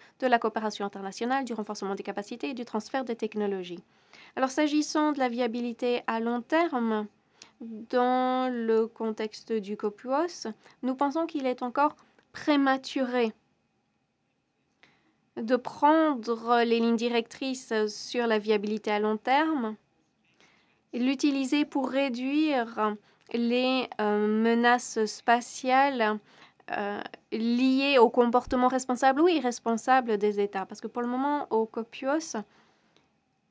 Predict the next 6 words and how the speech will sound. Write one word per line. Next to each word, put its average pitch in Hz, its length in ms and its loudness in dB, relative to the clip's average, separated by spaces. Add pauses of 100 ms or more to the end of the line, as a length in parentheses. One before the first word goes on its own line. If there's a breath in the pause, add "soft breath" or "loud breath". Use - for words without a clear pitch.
(440)
il 226 240 -2
y 226 80 2
a 233 120 4
énormément 262 960 4
à 254 140 2
faire 269 880 0